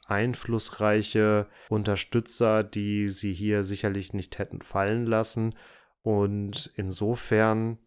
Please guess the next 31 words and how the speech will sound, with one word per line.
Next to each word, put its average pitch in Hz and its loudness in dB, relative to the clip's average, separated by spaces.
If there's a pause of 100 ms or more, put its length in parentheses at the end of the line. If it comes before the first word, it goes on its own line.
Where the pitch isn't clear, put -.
tue 127 0
ich 117 0
mich 110 -2
da 104 6
dann 104 0
teilweise 104 2
ein 95 -2
bisschen 107 0
schwer, 143 2 (300)
das 104 -2
Heilige 117 4
oder, 104 0
wenn 101 0
man 101 0
so 101 -4
möchte, 104 -4
das, - -6
das 101 -6
Göttliche 113 0
in 110 -2
Hildegard 107 0
von 104 -6
Bingen 107 -4 (380)
manchmal 104 -2
zu - -6
sehen, 113 -2
weil 104 2
ich - -8
mir 107 0
vorstellen 117 0 (200)
kann, 131 0